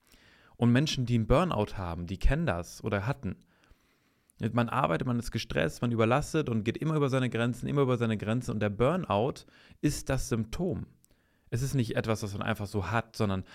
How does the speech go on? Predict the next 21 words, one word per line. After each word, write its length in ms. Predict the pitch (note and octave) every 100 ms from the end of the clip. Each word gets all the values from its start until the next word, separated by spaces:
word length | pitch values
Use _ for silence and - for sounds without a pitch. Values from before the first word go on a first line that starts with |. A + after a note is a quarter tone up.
| -
das 220 | G2+ -
Burnout 600 | G#2 A#2 D#3+ F#3 F#3 F#3 -
ist 260 | D3+ D#3 -
das 160 | C#3
Symptom, 560 | - G#2 - C#3 E3+ F#3+ - _
hey, 280 | - D#3+ D#3+
das 280 | A2 A2+ A#2
war 160 | C3
zu 180 | C3+ -
viel. 540 | A#2 - F#3 F#3 F#2+ - _ _ _ _
Ich 200 | A2+ -
brauche 320 | A2+ C3 D3+
jetzt 280 | B2+ A2+ -
Ruhe, 300 | A#2+ F3 G2
gib 240 | - C3+ C3
mir 140 | A#2
Ruhe, 260 | A2+ D#3 G#2
ich 120 | -
muss 220 | C3+ -
mich 160 | A#2 A2+
erholen. 540 | G#2 - E3 G#2 G#2+